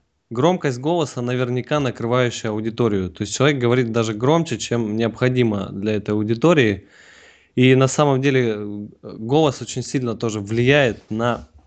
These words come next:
влияет на ощущения. То есть,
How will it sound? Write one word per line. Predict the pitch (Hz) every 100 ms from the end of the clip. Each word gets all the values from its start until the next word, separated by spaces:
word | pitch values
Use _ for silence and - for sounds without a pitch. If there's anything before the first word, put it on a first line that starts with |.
| _ _ _ _ _ _ _ - - - - -
влияет | 113 131 151 135 -
на | 123 127 135 135 135 127
ощущения. | 120 - 123 - 151 117 98 92 92 - _ _ _
То | 117
есть, | 120 - -